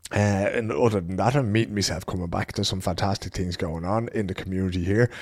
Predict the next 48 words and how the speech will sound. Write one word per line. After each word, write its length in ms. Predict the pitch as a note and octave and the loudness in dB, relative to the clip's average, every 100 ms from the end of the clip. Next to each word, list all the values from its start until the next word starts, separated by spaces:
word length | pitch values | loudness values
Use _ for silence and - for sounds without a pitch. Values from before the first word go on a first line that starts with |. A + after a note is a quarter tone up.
| - - - - - | -14 -14 -18 -12 -2
where 100 | G#2+ | 0
you 80 | G2 | 2
can 140 | F#2+ | 0
see 180 | - A2 | 2 0
the 100 | G2 | 0
change 320 | - G#2 F#2+ | 0 0 0
in 60 | F2 | 0
the 100 | F#2 | 0
seasons 380 | G2+ G2+ F#2+ | 2 2 0
here. 180 | F2 G2 | 0 0
The 100 | F2+ | 2
leaves 260 | F#2+ G2+ F#2+ | 4 4 2
are 80 | F#2 | -2
falling 380 | G2 G2 F#2 | -2 -2 -2
from 160 | F2+ E2+ | -4 -8
the 80 | F#2 | -6
trees, 360 | - G2 G#2 | -2 0 0
but, 240 | G#2 A2+ B2 | 2 2 2
uh, 160 | A#2+ | 2
things 240 | - D3+ B2+ | 2 2 2
are 60 | |
beginning 300 | A2 A#2 G#2 | 2 2 0
to 60 | - | -2
fall 300 | - G2+ F#2+ | -2 -2 -2
into 140 | F2+ | -4
place. 400 | - F#2+ A2+ - | -6 -2 -2 0
We've 100 | G2+ | -2
a 80 | G#2 | -2
few 220 | - B2 | 2 2
things 240 | A2+ A#2 G2+ | 2 -2 -2
to 80 | G2 | -4
look 120 | G2 | -2
forward 360 | B2 C3 B2 | 2 4 4
to. 100 | F#2+ | 2
Certainly 340 | F2+ A2 - F#2 | -2 -2 -2 -4
in 60 | |
Stockholm, 480 | F2+ A2+ A2 - G2 | -2 0 0 -2 -2
we 80 | F#2+ | -2
have 160 | F#2+ - | -2 -2
Shamrock 380 | A2+ G#2 F#2 | -2 -2 -2
Rovers 340 | G#2 A2 G2+ - | 2 2 2 -2
coming 300 | G2+ G#2 F#2+ | -4 -6 -6
at 80 | G#2 | -6
the 80 | |
start 260 | G2+ G2+ F#2+ | -2 -2 -2
of 60 | G2 | -4
next 240 | G2+ - | -4 -2
month. 220 | A2 A#2+ | -2 -2